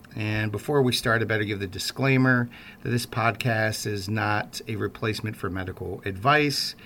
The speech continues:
So if you do have a problem, if we talk about any conditions, if we talk about any physiological errors you may have, please go see your medical doctor, osteopath, chiropractor, naturopath, nurse practitioner,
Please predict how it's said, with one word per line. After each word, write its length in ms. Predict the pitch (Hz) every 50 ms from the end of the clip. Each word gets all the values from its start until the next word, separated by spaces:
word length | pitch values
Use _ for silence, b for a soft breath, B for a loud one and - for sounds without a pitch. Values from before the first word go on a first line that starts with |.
| B B B B B B B
So 340 | B - - 123 120 117 -
if 180 | - - - 120
you 100 | 113 104
do 260 | 95 123 131 127 123
have 320 | 104 110 120 113 113 110
a 120 | 110 104 104
problem, 600 | - - - 120 117 113 113 110 113 113 110 110
if 80 | 107
we 80 | 110 113
talk 240 | - - 120 107 120
about 240 | 110 110 110 104
any 180 | - 110 113 110
conditions, 920 | 107 - - 110 101 101 120 117 - - - 117 113 117 113 113 - - - B B B B B B B
if 80 | - 110
we 80 | 120 120
talk 180 | - 131 113
about 200 | 104 117 113 113 -
any 200 | 143 139 147 135
physiological 1300 | - - - 147 131 117 131 131 123 117 104 113 113 117 123 117 120 110 - - 127 123 120 117 113 110 - -
errors 500 | 113 117 120 117 120 120 120 107 98 98
you 140 | 113 123
may 180 | 120 120 113 117
have, 540 | 107 - 117 110 113 110 110 107 107 110 - B B B B B B B B B B - -
please 340 | - - - 135 143 139 123
go 160 | - 123 120
see 400 | 117 - - - 120 117 117 113
your 120 | 104 101 101
medical 360 | 107 120 117 117 - 120 107
doctor, 360 | 113 107 107 104 - 110 107
osteopath, 640 | 107 110 - - - 101 - 110 98 95 98 98 -
chiropractor, 800 | - 143 143 143 127 117 - - 110 104 104 - - 110 101
naturopath, 760 | 98 110 117 117 113 113 - 110 - - 110 98 95 98 - - - B B B B B B B B B
nurse 220 | 135 151 156 143
practitioner, 960 | - - 135 117 117 - - - 107 - - - 107 101 104 101 98 98 98